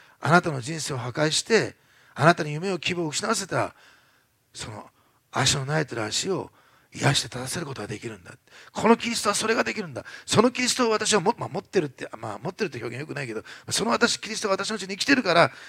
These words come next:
そのキリストによって歩きなさいって言ったわけですよね。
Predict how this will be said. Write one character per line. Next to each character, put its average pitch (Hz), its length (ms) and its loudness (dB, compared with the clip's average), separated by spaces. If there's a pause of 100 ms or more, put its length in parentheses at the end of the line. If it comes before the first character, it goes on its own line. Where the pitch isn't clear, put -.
(180)
そ 220 160 12
の 254 60 8
キ 254 100 0
リ 254 80 6
ス - 60 2
ト 233 100 0
に 226 80 0
よ 220 80 6
っ - 100 -6
て 185 140 -8 (480)
歩 240 180 8
き 240 100 4
な 247 80 8
さ 220 180 4
い 240 60 2
っ - 20 -14
て - 100 -16
言 147 60 -16
っ - 20 -16
た 135 80 -2
わ 113 60 0
け 101 60 -8
で - 60 -16
す - 40 -18
よ - 100 -18
ね。 - 100 -16